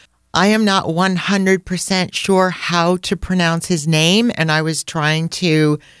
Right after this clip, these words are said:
text his daughter Carlota so she could send me a voicemail so that we'd have it down. It's spelled as if we say Annibale, but I think it's more Hannibal. And I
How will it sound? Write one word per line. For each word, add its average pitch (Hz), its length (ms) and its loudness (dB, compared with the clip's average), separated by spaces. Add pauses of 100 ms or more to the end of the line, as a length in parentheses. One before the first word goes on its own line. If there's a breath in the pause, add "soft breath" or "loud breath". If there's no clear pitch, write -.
(220 soft breath)
text - 360 -4
his 160 180 2
daughter 156 360 -2
Carlota 151 720 0
so 151 260 -2
she - 260 -4
could 147 500 -2
send 151 320 -2
me 151 200 0
a 139 260 0 (640)
voicemail 156 720 0 (380)
so 160 200 0
that 143 180 -2
we'd 151 180 2
have 147 240 -2
it - 160 -8 (180)
down. 135 460 2 (760 loud breath)
It's 175 200 0
spelled 175 720 0 (180)
as 156 240 0
if 156 240 -4 (140)
we 151 160 0
say 147 300 0 (120)
Annibale, 160 920 2 (100)
but 147 140 -2
I 143 100 0
think 165 300 -2
it's - 240 -4
more 151 240 0
Hannibal. 170 840 0 (460 loud breath)
And 160 120 0
I 151 180 2